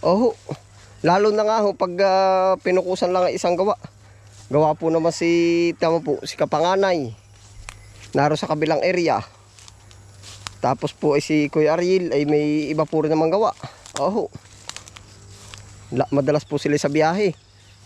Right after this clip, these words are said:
Tapos ay di kasunod ay ako na. Ako po naman ay dun sa area number one.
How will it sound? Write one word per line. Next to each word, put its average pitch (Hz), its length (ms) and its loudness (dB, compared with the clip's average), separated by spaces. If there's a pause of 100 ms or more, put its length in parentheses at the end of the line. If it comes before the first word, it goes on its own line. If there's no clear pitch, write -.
(380)
Tapos 147 400 0
ay 151 160 2
di 151 640 0
kasunod 165 560 0
ay 147 480 0
ako 139 220 -2
na. 220 180 0 (2000)
Ako 135 160 -2
po 139 160 0
naman 190 320 2
ay 156 80 0
dun 156 160 -2
sa - 160 -4
area 160 240 0
number 156 320 2
one. 127 320 -2